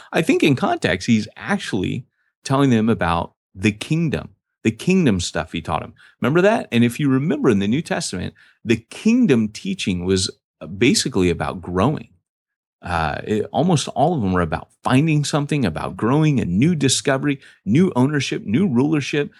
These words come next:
Um, it all, it, all the kingdom analogies have to do with outward expansion, new kingdom, new rule, new this. So, uh, you know, you can either be building your empire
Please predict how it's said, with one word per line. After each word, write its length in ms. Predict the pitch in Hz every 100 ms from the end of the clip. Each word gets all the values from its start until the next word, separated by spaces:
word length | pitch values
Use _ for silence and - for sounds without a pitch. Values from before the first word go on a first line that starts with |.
| _ _
Um, 260 | 92 95 82 _ _ -
it 180 | 127 - -
all, 540 | 127 135 165 170 -
it, 200 | - 131 -
all 260 | - 180 196
the 100 | 180
kingdom 540 | - 165 165 156 156
analogies 720 | - 117 107 113 110 82 82
have 320 | - 85 101
to 120 | - 117
do 420 | 98 80 - 85 _ _ _
with 500 | - 90 87 87 - - -
outward 320 | 98 104 95
expansion, 720 | 90 - 87 85 - - 90
new 160 | 127
kingdom, 480 | 156 - 110 87 76
new 260 | 78 113 135
rule, 340 | 104 85 57 64
new 260 | 107 143
this. 380 | 113 69 - - _ - -
So, 500 | - - 101 98 95 -
uh, 60 | 117
you 880 | 101 - 87 95 98 95 - 214
know, 260 | 98 76 90 _ _ _ _ _ _ _
you 380 | - 107 131 170
can 120 | 165 226
either 180 | 269
be 160 | 160 127
building 300 | 104 104 101
your 140 | 90
empire 560 | 85 82 82 82 80 80